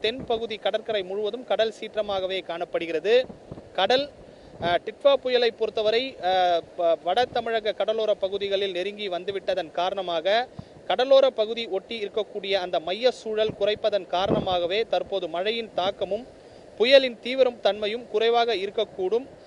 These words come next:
கடலிலே அது செயலிழந்து விடும். புயலில் என்ற, அஹ், நிலையிலிருந்து காற்றழுத்த தாழ்வு மண்டலமாக செயலிழக்கக்கூடும் என்று வானிலை ஆய்வு மையம் சொல்லப்பட்டிருக்கிறது. அஹ், சென்னையை பொறுத்தவரை கடற்கரையில் சீற்றமாகவே காணப்படுகிறது. பட்டினப்பாக்கம்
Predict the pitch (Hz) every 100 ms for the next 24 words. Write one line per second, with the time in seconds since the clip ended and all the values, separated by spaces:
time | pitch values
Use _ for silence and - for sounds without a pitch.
0 | - - - 196 254 254 247 262 220 196
1 | 196 - 208 240 240 220 196 180 233 247
2 | - 214 262 269 254 180 196 196 180 -
3 | - - - 165 175 170 190 254 247 220
4 | 208 262 240 233 240 240 226 214 190 214
5 | 240 196 202 226 214 202 214 - 196 208
6 | 190 190 - 190 175 165 196 160 156 190
7 | 202 185 151 160 190 185 170 175 226 -
8 | 165 180 165 165 147 151 160 226 - -
9 | - - 165 165 - 214 254 240 208 202
10 | 202 202 254 - 185 226 226 208 202 240
11 | - 214 214 208 196 190 208 190 180 185
12 | 185 175 165 165 226 - 170 208 214 202
13 | 190 185